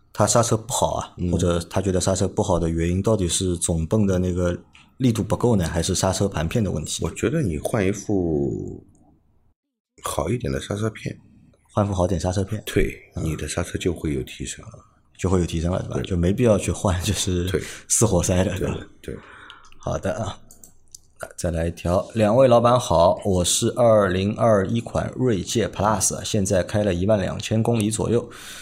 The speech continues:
Speaker 1: 现在出现了怠速抖动啊，想问一下是为什么？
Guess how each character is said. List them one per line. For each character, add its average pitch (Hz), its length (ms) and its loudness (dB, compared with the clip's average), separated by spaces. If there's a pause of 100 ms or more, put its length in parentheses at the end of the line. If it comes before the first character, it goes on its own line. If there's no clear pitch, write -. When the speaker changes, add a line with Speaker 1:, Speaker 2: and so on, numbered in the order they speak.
(520)
Speaker 1:
现 123 220 2
在 127 140 4
出 - 200 0
现 117 240 4
了 98 240 4
怠 123 200 2
速 120 180 0
抖 - 240 -4
动 135 220 0
啊， - 200 -4
想 98 220 0
问 123 160 4
一 - 20 4
下 95 280 0
是 - 220 0
为 117 180 0
什 82 160 0
么？ 85 140 -2